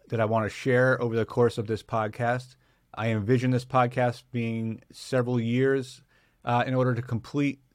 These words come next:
some of the ideas that I'm thinking of. I was trying to, and I'm still trying to, organize some of my thoughts into a book, but I thought,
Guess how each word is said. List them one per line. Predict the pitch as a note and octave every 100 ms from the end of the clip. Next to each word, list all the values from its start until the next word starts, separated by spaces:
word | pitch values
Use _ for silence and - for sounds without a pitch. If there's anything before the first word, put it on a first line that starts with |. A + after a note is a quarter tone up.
| -
some | -
of | C3
the | B2+
ideas | B2 B2 B2+ B2
that | A#2+
I'm | A#2+
thinking | C3+ B2+ D3
of. | E3+ E3+ _ _ _ _ _ -
I | A#2+ A#2
was | A#2 B2+ A#2+
trying | - - C#3 D3 D#3+
to, | - E3
and | D#3
I'm | A#2+
still | A2 - C#3
trying | C#3+ C3+ C3
to, | B2+ C3 A#2+ - _ _ _ -
organize | C#3 C3+ C3+ C3 B2
some | C3
of | B2+
my | A#2+
thoughts | - B2 A#2+ B2
into | A2+ - A2+ A2
a | A2
book, | F#2+ - F3+ F#3 A#2 - - -
but | A#2+
I | A#2
thought, | A#2 C3 B2 A#2+